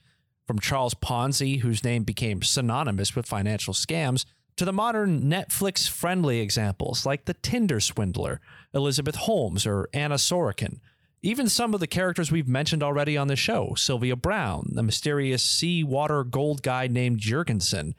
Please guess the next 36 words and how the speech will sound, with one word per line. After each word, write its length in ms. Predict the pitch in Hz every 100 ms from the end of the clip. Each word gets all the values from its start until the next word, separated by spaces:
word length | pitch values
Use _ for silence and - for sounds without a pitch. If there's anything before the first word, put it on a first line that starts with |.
| - - -
or 80 |
even 180 | 202 294
Joe 220 | 185 196
Mercola, 600 | 202 165 - 180 190 - - _ _ _
they 120 | 165
all 340 | - 170 220 247
do 200 | 156 170
what 160 | 156
they 160 | 160 143
do 300 | 117 120 123
with 200 | 113 -
the 100 | 113
confidence 840 | _ - - 185 214 113 95 98 -
of 160 | 127
someone 560 | - - 202 120 90 101
who 180 | 104 131
has 220 | 139 135 -
all 200 | 127 143
the 180 | 143 117
answers 380 | 123 113 127 -
to 120 | 120
your 260 | 104 107 104
questions. 580 | - 104 - - - - _ _ _ -
It's 100 | -
the 80 |
power 380 | 151 170 240 269
of 80 | 156
saying, 400 | - 160 143 127 - -
"It's 180 | - 147
okay 540 | 196 185 - 277 233 240
that 260 | 208 143
you 220 | 123 156
don't 260 | 214 117 -
know. 360 | 98 92 156 202 _ _ _ _ _
I 260 | - 196 214
know." 440 | 156 113 - 117